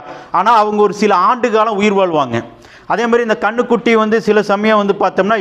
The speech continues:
ஈண்டெடுக்கும், அதுவும் பார்த்தோம்னா ஒரு குறிப்பிட்ட ஆண்டு காலம் உயிர் வாழும் இல்லையா? இப்ப மனிதர்ல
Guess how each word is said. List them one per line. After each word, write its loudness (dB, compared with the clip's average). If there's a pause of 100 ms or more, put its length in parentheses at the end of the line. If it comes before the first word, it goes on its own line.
ஈண்டெடுக்கும், 0 (280)
அதுவும் -2
பார்த்தோம்னா 0
ஒரு -2
குறிப்பிட்ட -2
ஆண்டு 0
காலம் 2 (360)
உயிர் 2
வாழும் 0 (180)
இல்லையா? 0
இப்ப 0
மனிதர்ல 0